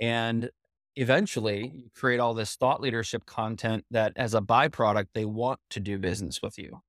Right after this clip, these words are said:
As I'm working on personally trying to build and establish a, a personal brand on LinkedIn, as we record this, I found that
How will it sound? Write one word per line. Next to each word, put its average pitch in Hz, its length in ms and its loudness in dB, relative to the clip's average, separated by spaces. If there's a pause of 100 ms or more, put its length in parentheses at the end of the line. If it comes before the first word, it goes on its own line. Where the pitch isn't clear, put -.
(160)
As 135 200 2
I'm 139 240 4
working 139 360 0
on 135 140 4
personally 131 480 0
trying 123 300 -2
to 113 80 -4
build 110 340 -2
and 113 80 -4
establish 110 560 -2
a, 101 200 0
a 101 60 -6
personal 131 440 0
brand 101 300 -2
on 101 100 -6
LinkedIn, 113 640 0 (260)
as 113 160 -4
we 110 80 2
record 104 420 0
this, 110 380 0
I 123 140 2
found 127 440 -4
that 117 320 4